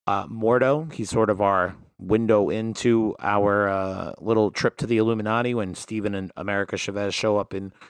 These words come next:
World eight three eight. Um, and who else am I missing here? Oh, fucking yeah. John Krasinski, Jim Halpert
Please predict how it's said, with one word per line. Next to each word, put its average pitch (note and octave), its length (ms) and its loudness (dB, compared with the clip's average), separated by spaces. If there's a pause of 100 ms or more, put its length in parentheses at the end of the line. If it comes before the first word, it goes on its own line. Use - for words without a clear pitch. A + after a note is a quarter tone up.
(220)
World A2 320 2
eight F2+ 180 -4
three G2 240 -2
eight. C3+ 220 0 (840)
Um, F#2 500 -8
and G#2 140 -10
who D3+ 100 0
else D#3 160 2
am D3 60 -2
I C3+ 60 0
missing C#3 320 -4
here? F2+ 200 -10 (560)
Oh, A2+ 400 4 (360)
fucking G2+ 460 -4 (240)
yeah. E2 440 -2 (360)
John A2+ 460 -2 (100)
Krasinski, A2 840 -2 (200)
Jim G#2+ 400 -4 (400)
Halpert F#2 540 -2